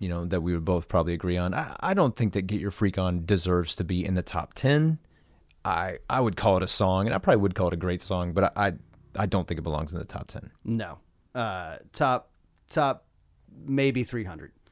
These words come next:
Speaker 1: <laughs> Yeah.
Speaker 2: Uh, maybe. Um, okay, so we talked about number seven, which is the Beatles' Strawberry Fields. That's not worthy of any more oxygen because that's just ridiculous.
Speaker 1: <laughs>
Speaker 2: Um, but number six is Marvin Gaye, What's Going On.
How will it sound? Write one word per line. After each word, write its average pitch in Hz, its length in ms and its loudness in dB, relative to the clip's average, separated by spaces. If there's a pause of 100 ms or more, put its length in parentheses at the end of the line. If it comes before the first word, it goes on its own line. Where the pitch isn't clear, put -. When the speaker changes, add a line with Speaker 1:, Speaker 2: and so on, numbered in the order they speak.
(340)
Speaker 1:
<laughs> - 120 -10
Yeah. 139 140 -2 (440)
Speaker 2:
Uh, 101 260 -4
maybe. 123 340 -4 (440)
Um, 117 680 -2
okay, 120 260 -2
so 160 100 -2
we 165 80 4
talked 180 200 6
about 175 200 8
number 147 180 4
seven, 117 320 0
which 113 160 -4
is 110 60 -10
the 110 100 -8
Beatles' 113 260 -2
Strawberry 110 420 -2
Fields. 95 340 -8
That's 120 260 -2
not 113 200 -2
worthy 107 220 -2
of 98 60 -6
any 104 140 -4
more 101 240 -2
oxygen 90 400 -8
because 92 320 -8
that's 92 240 -6
just - 160 -8
ridiculous. 82 520 -12
Speaker 1:
<laughs> - 300 2
Speaker 2:
Um, 107 540 0
but 131 240 0
number 175 240 6
six 147 360 0
is 123 380 -2
Marvin 135 300 4
Gaye, 107 160 -2
What's 107 200 -4
Going 131 260 0
On. 98 280 -8